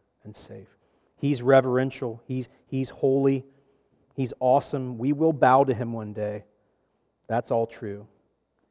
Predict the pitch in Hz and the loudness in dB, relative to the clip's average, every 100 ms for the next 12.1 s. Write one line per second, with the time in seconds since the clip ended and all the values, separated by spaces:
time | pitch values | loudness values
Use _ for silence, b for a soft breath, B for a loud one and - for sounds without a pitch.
0 | _ _ _ _ - 113 107 127 113 104 | _ _ _ _ -16 -12 -8 -4 -4 -6
1 | 98 110 110 120 120 110 107 - 104 107 | -10 -12 -10 -6 -6 -4 -8 -12 -14 -12
2 | 104 101 104 - - 120 120 107 107 104 | -12 -12 -14 -16 -8 -4 -4 -6 -10 -10
3 | 98 117 104 107 110 104 104 101 - - | -12 -12 -10 -6 -6 -6 -10 -10 -14 -16
4 | 110 107 104 107 107 107 104 - 110 104 | -12 -12 -12 -12 -12 -12 -14 -14 -14 -14
5 | 104 104 101 _ 110 - 98 101 _ _ | -16 -16 -18 _ -16 -14 -14 -16 _ _
6 | _ _ _ _ _ _ _ 104 101 - | _ _ _ _ _ _ _ -14 -14 -8
7 | 110 101 110 113 107 104 - 113 107 104 | -6 -4 -4 -6 -4 -8 -10 -8 -8 -8
8 | 101 - 113 104 104 101 95 _ b b | -14 -14 -12 -10 -10 -12 -16 _ b b
9 | b - 107 104 - 117 - 117 - 107 | b -8 -6 -6 0 -2 0 -8 -8 -6
10 | 107 107 117 104 117 104 104 107 _ _ | -6 -6 -6 -8 -8 -8 -8 -10 _ _
11 | _ 110 110 110 113 98 107 - 131 139 | _ -8 -6 -12 -14 -14 -14 -8 -6 -6
12 | 147 | -8